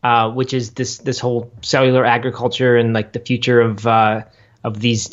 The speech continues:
non-meat meat products. And, uh, you know, with that, with the four people and us sharing a mic and all this, it just, I feel like the beginning we were just a little bit kinda like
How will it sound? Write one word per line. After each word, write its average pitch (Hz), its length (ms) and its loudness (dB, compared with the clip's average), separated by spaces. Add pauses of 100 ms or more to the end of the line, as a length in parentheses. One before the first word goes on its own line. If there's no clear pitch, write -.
(120)
non-meat 120 960 0
meat 135 280 0
products. 139 500 0 (560)
And, 127 640 0
uh, 120 460 2 (560)
you 285 80 -2
know, 180 180 2
with 170 200 -4
that, 185 260 2
with 156 100 -8
the 156 80 -12
four 170 160 -2
people 151 320 -2
and 147 80 -2
us 151 100 -6
sharing 147 300 -4
a 139 60 -6
mic 139 340 -2
and 131 100 -6
all 131 120 -2
this, 131 160 -8
it - 100 -8
just, - 340 -2
I 143 60 -2
feel 190 160 2
like 175 80 2
the 160 80 -4
beginning 131 320 0
we 127 80 0
were 127 80 0
just 117 160 -6
a 117 60 -10
little 120 160 0
bit 110 120 -8
kinda 110 260 -4
like 104 280 -6